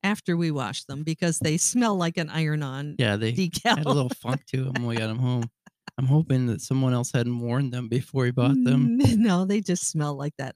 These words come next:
Speaker 1: iron-on T-shirt stuff, so.
Speaker 2: Yeah.
Speaker 1: Anyhow, we had a good day.
Speaker 2: It was a good day.
Speaker 1: It was a good day. And then the next day, um, this is our feel-good story of the day. The next day, you and I went and got our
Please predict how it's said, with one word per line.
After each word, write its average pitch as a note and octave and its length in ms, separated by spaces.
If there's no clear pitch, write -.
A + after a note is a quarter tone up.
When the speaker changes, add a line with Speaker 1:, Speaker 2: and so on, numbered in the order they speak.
Speaker 1:
iron-on C#3 580
T-shirt - 480
stuff, - 380
so. - 380
Speaker 2:
Yeah. - 300
Speaker 1:
Anyhow, D#3+ 260
we D4 100
had A4 100
a C4 40
good B3 180
day. D3+ 240
Speaker 2:
It C#3+ 40
was C#3+ 160
a - 40
good A#2+ 180
day. A2 180
Speaker 1:
It - 40
was G3+ 140
a G#3+ 60
good G3 200
day. G#2 280
And G3 140
then A3+ 180
the G3+ 80
next G#3 320
day, A3+ 460
um, F3+ 300
this F3+ 200
is G3 140
our F3 140
feel-good G#3+ 520
story G3+ 360
of F3+ 120
the E3+ 100
day. G3 280
The G3+ 120
next F3 280
day, F#3+ 140
you F3+ 240
and F#3+ 140
I F#3 140
went F3 500
and F#3+ 180
got D#3+ 380
our D#3 520